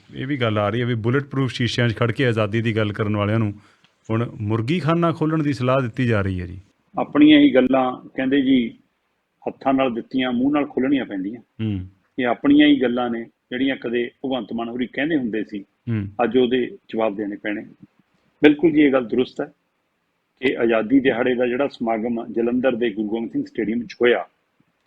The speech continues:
Speaker 2: ਉਸ ਸਮਾਗਮ ਦੇ ਦੌਰਾਨ, ਅਹ, ਮੁੱਖ ਮੰਤਰੀ ਭਗਵੰਤ ਮਾਨ ਹੋਰੀ ਕਰੀਬ ਦੋ ਘੰਟੇ ਉਸ ਸਮਾਗਮ 'ਚ ਰਹੇ।
Speaker 1: ਹੂੰ।
Speaker 2: ਇੱਕ ਘੰਟਾ ਬਵੰਜਾ ਤਰਵੰਜਾ ਮਿੰਟ ਉਹਨਾਂ ਦੀ ਮੌਜੂਦਗੀ ਆ ਉੱਥੇ।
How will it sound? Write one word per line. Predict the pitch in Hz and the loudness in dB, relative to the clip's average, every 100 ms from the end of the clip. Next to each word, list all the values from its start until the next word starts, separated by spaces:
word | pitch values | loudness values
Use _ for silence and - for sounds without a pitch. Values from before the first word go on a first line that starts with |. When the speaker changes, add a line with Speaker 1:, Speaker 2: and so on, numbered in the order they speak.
| _ _ _ 135 | _ _ _ 6
Speaker 2:
ਉਸ | 139 139 | 6 6
ਸਮਾਗਮ | 127 117 117 131 | -2 0 0 -2
ਦੇ | 139 | -2
ਦੌਰਾਨ, | 113 123 131 127 123 | 0 0 0 -4 -8
ਅਹ, | 110 110 | -14 -10
ਮੁੱਖ | 113 - 139 | -10 -4 -2
ਮੰਤਰੀ | 120 135 | 0 0
ਭਗਵੰਤ | 135 139 131 110 | 0 0 -2 0
ਮਾਨ | 123 131 | 0 2
ਹੋਰੀ | 135 147 | 2 0
ਕਰੀਬ | 143 127 139 113 | 0 2 2 6
ਦੋ | 135 160 | 6 6
ਘੰਟੇ | 185 143 | 2 -2
ਉਸ | 147 131 | -2 -2
ਸਮਾਗਮ | 139 123 139 | -4 -4 -6
'ਚ | 135 | -8
ਰਹੇ। | 139 | -10
Speaker 1:
ਹੂੰ। | 151 _ - 113 98 - | -12 _ -8 -6 -2 2
Speaker 2:
ਇੱਕ | 160 - 180 | 2 2 0
ਘੰਟਾ | 151 - 139 | 0 2 0
ਬਵੰਜਾ | 131 123 135 139 156 | 2 2 4 4 2
ਤਰਵੰਜਾ | - 127 131 131 | 0 -2 0 0
ਮਿੰਟ | 123 123 110 | 0 -2 -6
ਉਹਨਾਂ | 117 120 139 | -8 -4 -2
ਦੀ | 135 | -2
ਮੌਜੂਦਗੀ | 117 104 110 - 104 | -2 -4 -6 -6 -8
ਆ | |
ਉੱਥੇ। | 92 - | -8 -14